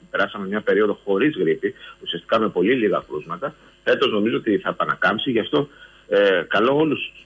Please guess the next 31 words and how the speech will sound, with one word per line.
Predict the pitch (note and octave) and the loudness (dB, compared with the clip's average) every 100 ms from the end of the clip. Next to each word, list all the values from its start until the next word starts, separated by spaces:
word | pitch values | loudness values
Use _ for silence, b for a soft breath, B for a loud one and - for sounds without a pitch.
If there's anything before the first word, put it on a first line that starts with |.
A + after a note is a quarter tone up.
| - | -6
που, | G#2+ - _ - | -4 -4 _ -6
ε, | F2+ E2+ - - - | 0 0 0 -8 -12
τις | - | -10
ευπαθείς | - F2+ - - | -4 -4 -2 0
ομάδες, | C#3 C#3+ A2 F#2 - | 0 0 2 0 0
οι | |
οποίοι | F#2+ B2 B2 A#2 A2 - _ _ _ | -2 0 2 2 0 -4 _ _ _
θα | - | -10
πρέπει | F2+ B2 D3+ G2 | -2 0 0 0
να | E2+ | -2
εμβολιαστούν | D#2 D2 C#2+ - A#2+ | 0 0 0 -2 -4
και | B2+ | -2
ξέρουν | - - F3 A#2 F2 D#2 | -4 2 2 2 -2 -8
ποιοι | - F2 D#2+ - b b b _ - | -6 -2 -2 -6 b b b _ -2
πρέπει | G2+ F#2+ | 0 0
να | F2 | -2
εμβολιαστούν, | E2+ E2 - A2 | 0 0 0 0
γιατί | G#2 | 2
εμβολιάζονταν | G2+ F#2+ G#2+ A#2 C3+ - F#2+ | 2 4 4 2 -2 -8 -8
κάθε | F#2+ F#2 F2 | -6 -6 -8
χρόνο, | F#2 A#2+ D#3+ - - | -4 -4 -4 -14 -14
ακόμα | - D3+ E3 | -4 -2 0
και | D3 - | -2 0
τώρα, | A#2 C3+ F3 F#3+ _ _ - | 2 2 0 -4 _ _ -2
να, | G#2+ - _ - | -2 -2 _ -12
να | G2+ | -6
κάνουν | A#2+ D3 D3 | -2 -2 -2
το | A#2+ | -2
εμβόλιο | G2+ A#2+ A#2+ A2+ | 0 0 0 -4
της | F#2+ E2+ | -6 -2
γρίπης. | F#2 F2 - | -2 -2 -10